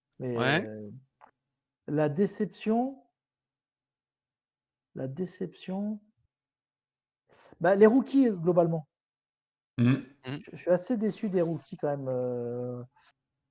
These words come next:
Speaker 1: là, en Cup, euh, ils sont pas ridicules, hein, mais je trouve que c'est, ça peine à performer, tu vois. Il y en a pas un qui, qui est vraiment, euh,
Speaker 3: Qui est vraiment au-dessus
Speaker 1: sort
Speaker 3: du,
Speaker 1: du lot,
Speaker 3: au-dessus
Speaker 1: quoi.
Speaker 3: de la mêlée, et, enfin,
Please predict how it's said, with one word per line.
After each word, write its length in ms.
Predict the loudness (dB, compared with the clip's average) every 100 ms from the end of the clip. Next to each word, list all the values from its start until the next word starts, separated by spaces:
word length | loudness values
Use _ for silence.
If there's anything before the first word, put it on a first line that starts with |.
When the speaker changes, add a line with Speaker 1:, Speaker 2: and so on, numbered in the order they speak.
| _
Speaker 1:
là, 120 | 0 0
en 100 | 2
Cup, 240 | 2 2 0
euh, 360 | 0 2 0 -4 _ -16
ils 140 | -8
sont 120 | 4
pas 100 | 6
ridicules, 380 | 6 4 2 2
hein, 80 | 2
mais 140 | 0
je 60 | -4
trouve 180 | -8 -6
que 140 | -8
c'est, 500 | -6 -4 -2 0 -2
ça 180 | -4 -4
peine 280 | 2 2 2
à 240 | 2 2
performer, 540 | 0 -2 -2 -2 -2 -4
tu 100 | -8
vois. 140 | -6 -2
Il 60 |
y 40 | 0
en 20 |
a 60 |
pas 380 | 4 6 6 4
un 40 | 2
qui, 640 | -2 -2 0 -2 -4 -8 -14 -20 _ _ _ _ _ _ _ _ _ _ _ -6
qui 140 | -4
est 40 |
vraiment, 520 | -2 -2 0 0 2 2
euh, 440 | 0 0 -2 0
Speaker 3:
Qui 80 | 8
est 20 |
vraiment 200 | 12 12
au-dessus 180 | 10 6
Speaker 1:
sort 80 | 6
Speaker 3:
du, 60 | 8
Speaker 1:
du 60 | 8
lot, 100 | 6
Speaker 3:
au-dessus 180 | 4 8
Speaker 1:
quoi. 60 |
Speaker 3:
de 60 | 10
la 60 |
mêlée, 640 | 12 12 12 12 10 8 6
et, 80 | 6
enfin, 200 | 4